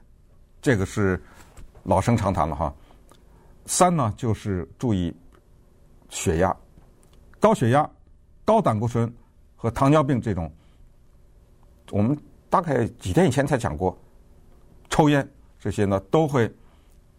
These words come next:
刺激中风的发生。如果一个人中风的话，他就有可能失语，所以先是要尽量的减少中风的可能。同时呢，就是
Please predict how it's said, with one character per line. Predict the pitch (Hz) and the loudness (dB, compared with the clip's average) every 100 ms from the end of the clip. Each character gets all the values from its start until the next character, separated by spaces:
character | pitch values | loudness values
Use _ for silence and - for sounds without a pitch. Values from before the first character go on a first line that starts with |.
| - - - - - - | -20 -20 -20 -20 -18 -4
刺 | - 147 | 0 2
激 | 110 | 2
中 | 113 - 139 | 0 0 0
风 | 104 214 202 | -2 -4 -4
的 | 85 | -6
发 | - 76 | -8 -8
生。 | - 71 - _ _ _ - - - - - - - | -12 -16 -20 _ _ _ -20 -20 -20 -20 -20 -8 0
如 | 180 | 2
果 | 170 | 4
一 | 185 | 4
个 | 170 | 4
人 | 160 156 | 4 2
中 | 190 | 0
风 | 135 214 | 0 -2
的 | |
话， | 131 104 - | -2 -4 -6
他 | 127 | -8
就 | 117 | -4
有 | 95 131 | 0 0
可 | 170 73 | 0 -4
能 | 82 101 - - - | -6 -10 -14 -20 -14
失 | - 156 135 | -2 2 2
语， | 71 82 - - _ - | 2 -6 -10 -20 _ -20
所 | - 117 | -2 0
以 | 101 | 0
先 | - 135 131 123 - | 0 0 0 0 -10
是 | - | -2
要 | 104 90 85 - - - - _ _ _ - - - _ - - | 0 2 0 -6 -20 -20 -20 _ _ _ -20 -20 -20 _ -20 -20
尽 | - - 226 147 | -8 2 4 4
量 | 131 | 2
的 | 110 | 2
减 | 131 127 | 0 0
少 | 95 | 0
中 | 131 104 | 0 -2
风 | 117 | -2
的 | 104 | -2
可 | 87 | -4
能。 | 78 - | -6 -6
同 | - | -2
时 | 165 135 | 0 2
呢， | 147 | 2
就 | 123 107 | 0 -4
是 | 101 90 | -4 -8